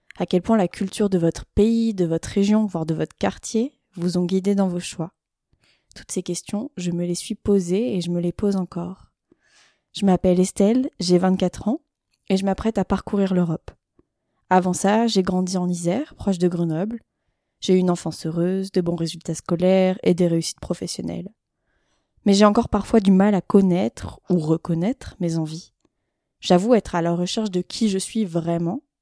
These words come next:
au fond de moi. J'essaye de comprendre ce qui m'appartient, ce qui n'est dicté par aucun système, ce qui ne changera pas, peu importe le milieu, les personnes ou les expériences que je rencontrerai.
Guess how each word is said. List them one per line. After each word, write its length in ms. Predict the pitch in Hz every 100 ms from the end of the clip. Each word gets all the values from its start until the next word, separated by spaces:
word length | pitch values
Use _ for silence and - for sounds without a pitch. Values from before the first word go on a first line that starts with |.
| _
au 100 | 180
fond 200 | - 190
de 80 | 185
moi. 240 | 170 - _ _ _ _ _ _ -
J'essaye 300 | - 214 202
de 100 | 202
comprendre 640 | 202 196 - 220 240 240
ce 220 | - -
qui 160 | 196 202
m'appartient, 500 | 185 190 190 - - - _ _ _ _ _ -
ce 140 | - 202
qui 160 | -
n'est 160 | 202 185
dicté 420 | 185 - - 233
par 240 | 185 - -
aucun 320 | 202 - 214
système, 480 | - 208 - 170 185 _ _ _
ce 140 | - 202
qui 160 | -
ne 40 | 202
changera 420 | - 208 185 180
pas, 260 | - 190 - _ _ _ _ -
peu 100 | 196
importe 300 | 190 180 185
le 60 |
milieu, 480 | 185 214 220 240 247
les 140 | 226
personnes 600 | - 196 - - 226 247 -
ou 60 | 185
les 200 | 175 190
expériences 540 | - - 202 214 226
que 120 | -
je 120 | 185
rencontrerai. 640 | 180 175 196 - 190 175